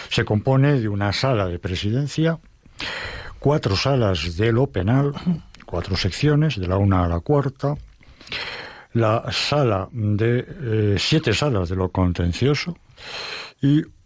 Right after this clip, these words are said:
una sala de lo social única.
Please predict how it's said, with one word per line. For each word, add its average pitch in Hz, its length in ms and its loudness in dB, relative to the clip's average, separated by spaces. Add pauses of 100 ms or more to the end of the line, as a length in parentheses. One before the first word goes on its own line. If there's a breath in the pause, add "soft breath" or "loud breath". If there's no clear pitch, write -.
una 143 460 2
sala 127 720 2
de 120 400 0 (160)
lo 120 400 0
social 113 560 0 (160)
única. 85 540 -2